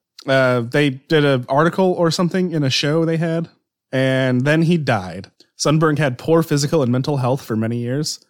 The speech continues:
He continued to work with Gust, where he wrote articles for publishing, articles for publishing online <laughs> and held training courses for people who wanted to immerse themselves in cryptozoology in two thousand and one. Or in two thousand one, he suffered from cancer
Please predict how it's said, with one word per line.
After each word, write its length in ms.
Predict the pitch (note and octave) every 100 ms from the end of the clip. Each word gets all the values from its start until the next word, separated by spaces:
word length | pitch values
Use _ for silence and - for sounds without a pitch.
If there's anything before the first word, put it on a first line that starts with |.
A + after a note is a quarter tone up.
| _
He 140 | _ B2+
continued 480 | A#2+ - F3 F#3 D#3
to 40 |
work 200 | C3 B2+
with 180 | C3 A2+
Gust, 380 | A#2 C3 - -
where 140 | A2+
he 120 | A2
wrote 220 | A#2 A2+ G#2+
articles 480 | A#2+ C3 D3+ D3+
for 140 | - A#2+
publishing, 600 | - C3+ B2+ A#2+ C#3+ B2 - _ _ _
articles 400 | D#3 F3+ A3 G3+
for 100 | E3+
publishing 540 | C3+ F#3 F3 C3 C#3+ C3
online 540 | C#3 F3 B2 A2 B2+ B2+ -
<laughs> 160 | -
and 200 | B2 C3
held 420 | B2 D3 D3+ C#3
training 300 | - F3 E3+
courses 540 | C#3 C#3 B2 C3+ C3 - _ _ _
for 240 | _ D3+ A#2
people 360 | - C#3+ D#3+
who 100 | C#3+
wanted 340 | C3+ C#3+ C#3+ C3+
to 120 | C3+
immerse 280 | A#2+ C3+ C#3
themselves 380 | C#3 B2+ C#3+ C3
in 100 | A#2+
cryptozoology 720 | C3+ C#3 C3 C#3+ C3+ G#2+ A2
in 100 | G#2+
two 100 | A#2+
thousand 280 | A#2+ A#2 B2+
and 120 | C3
one. 220 | A2 G2 - _ _ -
Or 140 | E3+ D3
in 160 | E3
two 100 | E3
thousand 240 | F3+ G3 E3+
one, 160 | D#3+
he 140 | D3 C#3
suffered 420 | - D3+ D3+ C3+
from 240 | C3 B2
cancer 460 | A#2+ E3 D#3 A2+ G#2+